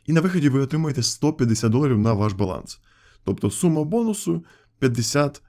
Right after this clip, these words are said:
доларів. В подальшому цей бонус потрібно буде відіграти. От, наприклад, якщо ви отримаєте бонус сто доларів, так,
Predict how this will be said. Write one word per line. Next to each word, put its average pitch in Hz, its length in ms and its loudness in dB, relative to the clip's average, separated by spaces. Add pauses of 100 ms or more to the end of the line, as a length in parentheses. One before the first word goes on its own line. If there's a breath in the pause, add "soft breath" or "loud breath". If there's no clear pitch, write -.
(260)
доларів. 98 500 4
В - 200 -14
подальшому 147 580 8
цей 151 180 2
бонус 131 360 2
потрібно 127 380 0
буде 104 220 0 (140)
відіграти. 117 640 2
От, - 160 -4
наприклад, 117 340 0
якщо 117 220 0
ви 120 120 2
отримаєте 110 440 2
бонус 101 500 0
сто - 200 -2
доларів, 151 360 2
так, - 180 -4